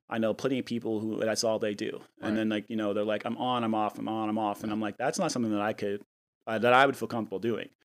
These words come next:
Speaker 1: Guy wouldn't feel comfortable, <laughs> like, plus also it'd
Speaker 2: The
Speaker 1: be harder
Speaker 2: sink or
Speaker 1: to,
Speaker 2: swim
Speaker 1: like,
Speaker 2: mentality.
Speaker 1: yeah,
Speaker 2: <laughs>
Speaker 1: and harder to manage your money, <laughs> really, you know?
Speaker 2: It's funny,
Speaker 1: Like
Speaker 2: I, like a lot of ours, you know, only work freelance until you get old enough where it's like, "I got a family, I, uh,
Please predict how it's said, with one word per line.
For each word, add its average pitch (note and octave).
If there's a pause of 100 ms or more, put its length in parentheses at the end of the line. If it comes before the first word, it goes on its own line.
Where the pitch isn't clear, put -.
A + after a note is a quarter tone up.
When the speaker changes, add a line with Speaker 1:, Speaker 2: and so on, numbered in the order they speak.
(120)
Speaker 1:
Guy C3
wouldn't C3
feel C3
comfortable, C#3
<laughs> -
like, A#2 (640)
plus D#3+
also D3
it'd A2+
Speaker 2:
The A2+
Speaker 1:
be A#2
harder -
Speaker 2:
sink F#3+
or -
Speaker 1:
to, -
Speaker 2:
swim -
Speaker 1:
like, -
Speaker 2:
mentality. D3
Speaker 1:
yeah, D3 (120)
Speaker 2:
<laughs> -
Speaker 1:
and C3
harder F3
to C3+
manage B2
your A2
money, C3+
<laughs> -
really, B2
you C#3+
know? - (240)
Speaker 2:
It's G3+
funny, F3+
Speaker 1:
Like C#3+
Speaker 2:
I, C#3
like C#3
a C3+
lot A#2+
of A#2+
ours, A#2
you A#2+
know, G#2+
only C3
work A2+
freelance A#2
until B2+
you B2
get A#2+
old B2+
enough B2
where -
it's -
like, A2+
"I C3+
got B2+
a A#2+
family, A#2
I, G#2
uh, G#2+